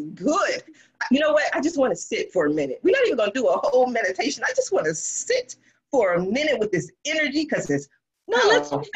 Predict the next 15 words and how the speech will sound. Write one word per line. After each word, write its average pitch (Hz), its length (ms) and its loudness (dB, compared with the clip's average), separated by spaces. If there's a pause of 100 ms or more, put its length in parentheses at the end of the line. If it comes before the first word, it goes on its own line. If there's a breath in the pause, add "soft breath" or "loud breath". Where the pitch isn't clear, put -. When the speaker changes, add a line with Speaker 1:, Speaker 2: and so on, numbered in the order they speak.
(100)
Speaker 2:
meditation. 262 440 -10
Let's 277 160 -4
do 349 100 -4
a 294 60 -6
quick 320 260 -4
one 196 160 -6
though, 165 160 -8
okay? 226 380 -4 (400)
All 208 80 2
Speaker 1:
Let's 214 80 4
Speaker 2:
right? 233 80 2
Speaker 1:
quick. 247 320 -2 (200)
Speaker 2:
Let's 233 220 -4
do 294 140 -10
quick. - 400 -6